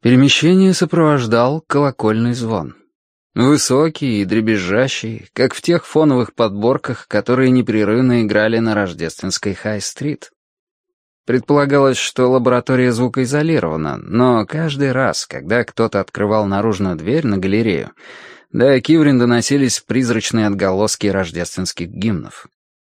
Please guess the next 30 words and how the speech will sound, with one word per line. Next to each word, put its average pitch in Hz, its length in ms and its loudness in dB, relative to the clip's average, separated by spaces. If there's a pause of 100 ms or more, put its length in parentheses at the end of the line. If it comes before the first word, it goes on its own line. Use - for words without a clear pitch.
(1040)
Сперва 113 380 2
пришла 165 360 -2
доктор 160 460 -2
Аренс, 107 560 -4 (460)
потом 147 440 4
мистер 110 380 0
Дануорти, 110 840 0 (280)
и 107 140 2
оба 156 400 4
раза 131 400 0
Киврин 120 440 0
пугалась, 113 580 0
что - 260 -4
они 101 180 0
сейчас - 360 -2
возьмут 95 560 -2
и 131 40 4
никуда 107 420 0
ее 113 180 0
не 120 160 0
пустят. - 640 -4 (420)
Доктор 101 420 0
Аренс 113 360 0
еще 120 240 0
в 113 80 -2
лечебнице 127 640 0
чуть 117 220 -2
не 113 80 4
отменила 120 440 2
переброску, 95 680 -2